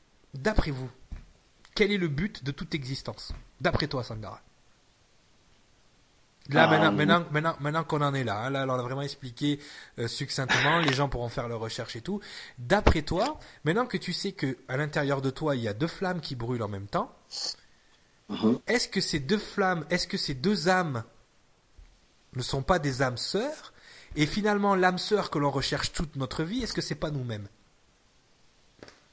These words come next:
Speaker 2: Si, par le biais de, des incarnations, j'imagine.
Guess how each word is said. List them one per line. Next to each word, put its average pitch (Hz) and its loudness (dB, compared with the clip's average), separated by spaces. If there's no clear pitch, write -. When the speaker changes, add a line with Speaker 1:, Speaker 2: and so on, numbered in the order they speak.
Speaker 2:
Si, 151 4
par 98 -2
le 98 4
biais 98 2
de, 92 2
des 92 -4
incarnations, 101 4
j'imagine. 117 2